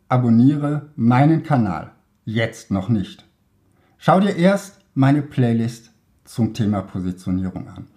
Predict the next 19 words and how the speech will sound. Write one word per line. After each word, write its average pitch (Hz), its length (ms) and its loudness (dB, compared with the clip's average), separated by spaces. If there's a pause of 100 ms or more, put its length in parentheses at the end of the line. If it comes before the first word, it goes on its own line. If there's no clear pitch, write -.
(300)
Die 180 80 0
verlinke 202 300 4
ich 143 100 -4
dir 139 120 4
hier 107 220 0
oben. 90 280 -8 (680)
Das 139 380 0 (180)
ist - 180 -6
mein 127 180 2
Kernthema. 110 600 -4 (140)
Und 127 140 2
nur 180 180 6
wenn 160 100 2
du 143 100 0
diese 196 540 0
Videos 185 380 0
interessant 143 500 0
findest, 117 480 -6 (540)
dann 113 380 0